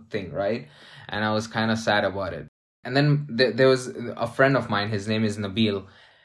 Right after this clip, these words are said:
and he was like, "I'm in Serbia right now." So he's my friend from back home, right? And he was like, "I'm in Serbia right now, and it's amazing, bro. It's great. You should come here,"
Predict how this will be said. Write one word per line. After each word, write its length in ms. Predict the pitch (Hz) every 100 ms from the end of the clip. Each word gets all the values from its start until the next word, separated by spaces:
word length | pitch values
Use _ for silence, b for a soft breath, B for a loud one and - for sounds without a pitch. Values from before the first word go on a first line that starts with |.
| -
and 180 | 107 107
he 80 |
was 160 | 113 113
like, 240 | 113 110 -
"I'm 240 | 123 139 143
in 100 | 127
Serbia 520 | - 135 135 135 117
right 180 | 110 104
now." 120 | 98
So 140 | 98 110
he's 180 | 113
my 140 | 113 107
friend 340 | 107 101 101
from 220 | 95 95 95
back 220 | 101 98
home, 280 | 110 90 71
right? 360 | 92 104 135 b b b
And 100 | 101
he 60 | 113
was 140 | 113
like, 180 | 123 117
"I'm 220 | - 156 165
in 100 | 151
Serbia 500 | - 143 147 151 135
right 220 | 131 131
now, 200 | 139 143
and 140 | 147
it's 160 | 151 147
amazing, 720 | 170 170 175 180 175 160 147
bro. 300 | 139 139 135 131
It's 280 | 135 - - - 113
great. 500 | - 160 175 160 143
You 100 | 135
should 240 | 143 -
come 220 | 143 147 147
here," 460 | 147 147 143 143